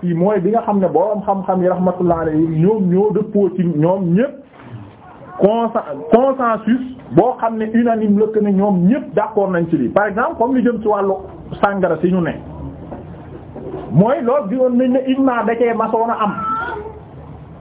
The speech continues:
que ne dafa, dafa nekk loo xam ne lu,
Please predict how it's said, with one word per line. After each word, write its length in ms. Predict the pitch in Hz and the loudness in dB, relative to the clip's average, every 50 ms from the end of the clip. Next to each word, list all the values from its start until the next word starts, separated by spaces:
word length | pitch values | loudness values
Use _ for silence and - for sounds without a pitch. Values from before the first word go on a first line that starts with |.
| - - - - - - - - - - - - | -18 -16 -16 -16 -16 -16 -16 -18 -18 -18 -10 2
que 80 | - 202 214 | 4 4 4
ne 140 | 226 247 294 359 - - 135 | 4 2 0 0 -4 -4 0
dafa, 380 | 151 180 185 233 240 330 - - - - - - - - - - - - - - | 0 2 2 2 0 -2 -4 -8 -16 -20 -20 -20 -20 -20 -20 -20 -20 -16 -4 0
dafa 260 | 220 220 202 254 254 | 0 2 2 2 0
nekk 220 | 240 226 220 220 196 | 0 -2 0 0 2
loo 180 | 190 190 - - | 2 2 2 0
xam 140 | 180 185 185 | 0 0 2
ne 80 | 196 | 2
lu, 260 | 202 196 233 294 311 | 2 4 2 2 2